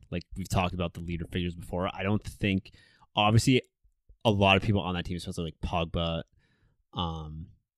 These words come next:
you know, a few others, Maguire, De Gea, they have a lot of experience and they're obviously leaders and they wanna win every single game. But I think Ronaldo, having been on Man U in their prime, Real Madrid, like, part of the Galacticos, winning ton of trophies,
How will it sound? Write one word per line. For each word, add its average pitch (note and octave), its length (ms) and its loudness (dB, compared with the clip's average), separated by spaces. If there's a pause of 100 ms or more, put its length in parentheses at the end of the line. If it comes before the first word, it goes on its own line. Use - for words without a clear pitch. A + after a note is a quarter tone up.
(160)
you F#2 100 -2
know, E2 120 2
a E2 40 0
few F2+ 240 -2
others, E2 340 0
Maguire, E2 540 -2 (100)
De G2 180 -2 (100)
Gea, F2+ 320 -4
they F2 80 -2
have F2+ 100 -4
a F2 40 0
lot F2 160 0
of F2 80 0
experience E2+ 600 -2
and F2 80 -4
they're E2+ 240 -2
obviously F2+ 320 0
leaders F2 380 2
and G2 80 2
they F2 60 2
wanna E2+ 340 2
win E2 220 -4
every F2+ 160 -2
single G2+ 240 2
game. G#2+ 320 -2 (500)
But F#2+ 80 2
I F#2+ 40 2
think A2 160 2
Ronaldo, F2 680 8
having F2 460 -2
been F2+ 220 6
on E2+ 160 4
Man E2+ 220 0
U D#2+ 220 0
in D#2+ 60 0
their D#2+ 100 -2
prime, D2+ 560 -6
Real E2+ 220 -2
Madrid, E2 500 -2 (220)
like, - 280 -12
part - 140 -2
of E2+ 40 -4
the E2 140 -4
Galacticos, D#2 480 -6
winning D#2+ 180 -6
ton - 200 -4
of E2 60 -2
trophies, D#2+ 540 -6